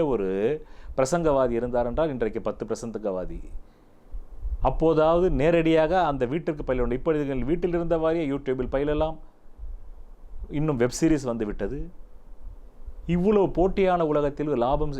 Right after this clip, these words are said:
ஈட்ட வேண்டும் என்றால் இந்த ஐந்தாம் பாவம் துணை புரிய வேண்டும். அங்கே விழிப்புணர்வு என்ற ஒரே ஒரு விஷயம்.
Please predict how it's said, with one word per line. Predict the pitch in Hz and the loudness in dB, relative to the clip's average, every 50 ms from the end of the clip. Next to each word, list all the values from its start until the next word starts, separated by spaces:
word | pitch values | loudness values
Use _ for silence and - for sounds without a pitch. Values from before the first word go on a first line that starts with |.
| 107 | -4
ஈட்ட | 113 117 120 - 131 | -4 -4 -2 -2 -2
வேண்டும் | 120 120 117 117 113 110 110 | -2 -2 -4 -4 -6 -4 -4
என்றால் | 104 104 117 139 143 135 | -4 -4 -2 -2 -2 -2
இந்த | 117 107 101 | -2 -2 -2
ஐந்தாம் | 104 113 123 123 123 120 117 104 | -2 -2 0 0 0 0 0 0
பாவம் | 101 101 110 123 127 | -2 -2 -2 -4 -4
துணை | - 104 107 113 | -4 -2 -2 -2
புரிய | 107 107 104 101 98 | 0 0 0 0 0
வேண்டும். | 95 92 90 90 107 139 143 | 0 0 -2 -2 -2 -2 -2
அங்கே | 117 110 117 123 123 120 113 | -2 -2 -2 0 0 2 2
விழிப்புணர்வு | 98 107 127 143 - 120 120 110 104 104 101 | 2 2 0 -2 0 0 0 0 0 0 -2
என்ற | 101 98 92 92 90 | -2 -2 -2 -2 -2
ஒரே | 90 90 92 95 104 | -2 -2 0 0 0
ஒரு | 104 92 87 | 0 -2 -4
விஷயம். | 82 - - - - - | -6 -6 -8 -8 -8 -10